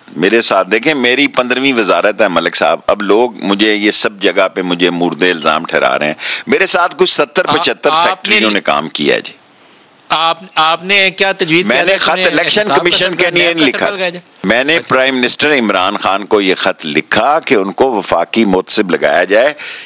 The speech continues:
Speaker 1: ये जो लोग सारे कह रहे हैं कि शेख रशीद ने खत लिखा कि उनको चीफ इलेक्शन कमिश्नर लगाया जाए, ये गलत है जी। ये मैं आपके प्रोग्राम में कह रहा हूँ।
Speaker 2: तो शेख
Speaker 1: मैंने खत इमरान खान साहब को जरूर लिखा और उसमें उसकी तारीफें
Speaker 2: किस,
Speaker 1: भी लिखी,
Speaker 2: किस,
Speaker 1: ये भी
Speaker 2: किस
Speaker 1: सब
Speaker 2: वजीर ने
Speaker 1: ठीक है।
Speaker 2: मशवरा दिया था कि
Speaker 1: लेकिन
Speaker 2: इनको
Speaker 1: मैंने
Speaker 2: लगाया
Speaker 1: वफाकी
Speaker 2: जाए चीफ इलेक्शन कमिश्नर?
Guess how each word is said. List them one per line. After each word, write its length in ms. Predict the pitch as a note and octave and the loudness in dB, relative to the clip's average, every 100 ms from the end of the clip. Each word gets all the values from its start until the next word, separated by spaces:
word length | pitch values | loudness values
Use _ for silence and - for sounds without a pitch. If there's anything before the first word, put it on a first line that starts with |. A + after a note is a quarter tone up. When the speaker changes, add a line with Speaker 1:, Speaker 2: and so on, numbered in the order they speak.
| - | -12
Speaker 1:
ये 240 | - C4+ A#3+ | -2 2 2
जो 160 | B3+ | 2
लोग 260 | A#3 G#3 G#3+ | 2 2 2
सारे 340 | - D#3+ D#3 | 2 2 0
कह 200 | E3+ E3 | 0 2
रहे 140 | D#3+ D#3+ | 2 0
हैं 100 | E3 | 0
कि 100 | D3+ | 0
शेख 300 | - D#3 C3+ | 2 0 0
रशीद 340 | C3 D3+ F3+ | 0 0 0
ने 120 | F#3 | 0
खत 180 | D3+ C#3+ B2+ | 0 -2 -2
लिखा 340 | A2+ - C3+ | -4 0 0
कि 100 | A#2+ | 0
उनको 280 | A#2 A2+ A2+ | 0 2 0
चीफ 340 | - A#2 B2 | 2 2 2
इलेक्शन 360 | A2 G2+ - G#2 | 0 0 0 -2
कमिश्नर 380 | G2 F#2 G#2+ G#2 | -2 -2 -2 -2
लगाया 320 | E2+ E2 G2+ | 2 2 2
जाए, 160 | B2+ | 2
ये 240 | B2 G#2 A2+ | 2 2 2
गलत 300 | D#2 C2 B1 | 0 -2 -6
है 100 | - | -10
जी। 120 | - - - - _ _ _ _ - G#2+ | -14 -18 -20 -20 _ _ _ _ -4 -2
ये 80 | |
मैं 120 | A2+ F#2+ | 0 0
आपके 300 | F2+ - F#2 | 0 -2 -4
प्रोग्राम 460 | D#2+ D#2+ D#2 D#2+ | 0 2 2 0
में 120 | E2+ | -2
कह 160 | E2+ F#2 | -2 0
रहा 120 | A2+ | 2
हूँ। 120 | D#3+ - | 0 -2
Speaker 2:
तो 80 | |
शेख 280 | E3+ G3 F#3+ C3 | 0 2 0 -2
Speaker 1:
मैंने 260 | G3 B2 | -2 -2
खत 260 | - G#2+ - | -2 -4 -4
इमरान 360 | G#2 F#2 E2+ F#2+ | -2 0 0 0
खान 240 | - F#2 | -4 -2
साहब 280 | F2+ F2 F2 | 0 0 -2
को 200 | - E2 | -4 -4
जरूर 480 | C2+ D#2 D#2+ A2 A#2 | -4 -6 -2 0 2
लिखा 420 | A2+ - C3+ C#3 | 0 2 2 4
और 160 | B2+ A2 | 2 2
उसमें 280 | G#2 G#2+ G#2+ | 0 2 0
उसकी 240 | - G2 | 0 -2
तारीफें 420 | - D#2 F2 G3+ | -2 -2 0 -2
Speaker 2:
किस, 80 | B2 | 0
Speaker 1:
भी 80 | B2+ | -2
लिखी, 320 | A#2+ A2+ B2 | -2 -2 0
Speaker 2:
किस, 140 | A3+ | 0
Speaker 1:
ये 100 | C#3+ | 0
भी 60 | B3 | 0
Speaker 2:
किस 120 | G3+ | 0
Speaker 1:
सब 60 | G#3 | 2
Speaker 2:
वजीर 140 | G3 | 2
ने 60 | G3 | 0
Speaker 1:
ठीक 100 | G3 | 0
है। 60 | |
Speaker 2:
मशवरा 300 | F#3 E3+ G3+ | -2 0 -2
दिया 260 | G3 D3+ D#3 | 0 0 0
था 100 | E3+ | 0
कि 40 | |
Speaker 1:
लेकिन 180 | F#3+ G3 | 0 0
Speaker 2:
इनको 160 | F#3 E3+ | 0 0
Speaker 1:
मैंने 320 | C#3 E3 F#3 | 0 2 2
Speaker 2:
लगाया 280 | C#3+ C3+ C3 | 2 2 2
Speaker 1:
वफाकी 200 | C#3+ C#3+ | 2 2
Speaker 2:
जाए 300 | C#3+ C#3 B2+ | 0 0 -2
चीफ 320 | B2 C#3+ C#3+ | 0 0 0
इलेक्शन 360 | C#3+ C3+ E3 D3+ | 0 0 -2 -2
कमिश्नर? 460 | C#3+ C3+ D3 B2 | -2 0 0 -2